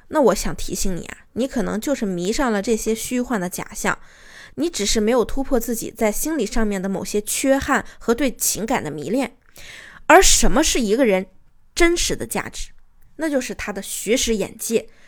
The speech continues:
他的思维以及工作能力，包括他的好脾气、好耐性，这些才是真正的实际价值。你要明白，你找的是老公的人选，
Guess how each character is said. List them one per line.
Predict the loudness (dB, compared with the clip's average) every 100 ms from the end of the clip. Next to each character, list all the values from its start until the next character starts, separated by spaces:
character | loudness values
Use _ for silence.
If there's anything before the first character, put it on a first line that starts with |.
| -18
他 | -4 -2
的 |
思 | 0 -2 0 4
维 | 4 4 -2 _ _ -20 -4
以 | -2
及 | -2
工 | -2 2 4
作 | 4 4
能 | 0 -4
力， | -4 -6 -14 -20 -20 -20 -20 -20 -20 _ 10
包 | 12 10
括 | 6 2
他 | 2 0
的 | 2
好 | 0 2 0
脾 | 0 -2 -2
气、 | 0 -2
好 | 0 2 4
耐 | 4 2
性， | 0 -6 -10 -20 -18 6
这 | 10 10
些 | 8 2 0 -4
才 | -2 -2
是 | 0 -4
真 | -4 -4 -4
正 | -6 -8
的 | -8
实 | -6 -6 -6
际 | -6 -8
价 | -8 -14
值。 | -16 -20 -20 -20 -20 -20 -20 -12
你 | -4
要 | -2 -2
明 | -6 -10
白， | -12 -14 -20 -20 -12
你 | -6 -6 -6
找 | -6 -8 -8 -12
的 | -12 -12
是 | -8 -6 -6
老 | -2 -2 -2
公 | -4 -2 0
的 |
人 | -2 -8
选， | -14 -14